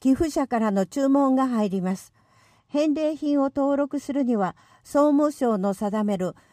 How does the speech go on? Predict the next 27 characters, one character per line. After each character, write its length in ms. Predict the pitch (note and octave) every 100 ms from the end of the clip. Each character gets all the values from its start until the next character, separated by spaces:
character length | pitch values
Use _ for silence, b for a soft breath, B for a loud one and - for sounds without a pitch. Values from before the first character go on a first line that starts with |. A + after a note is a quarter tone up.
| b -
地 180 | G#3+
場 180 | B3+ D4
産 320 | - D4 C4+ A#3
品 240 | B3 C4+
基 180 | - B3
準 260 | B3 A3+
を 100 | F#3+
満 160 | F3+ F#3
た 120 | C#4+
す 160 | C4 G#3+
必 240 | - -
要 200 | C4+ B3+
が 140 | B3 B3+
あ 40 |
る 140 | A3
た 140 | G3+ F#3
め、 200 | F3 - b b b -
事 180 | F#3 A3+
前 220 | B3+ B3+
に 260 | A#3 A#3 A3+ b
産 380 | - - C#4 D4
業 180 | C#4+ C#4+
政 340 | C#4+ C#4+ C#4
策 300 | C4+ C#4 C#4
課 160 | B3+ C4+
ま 140 | B3
で 240 | G#3+ F#3+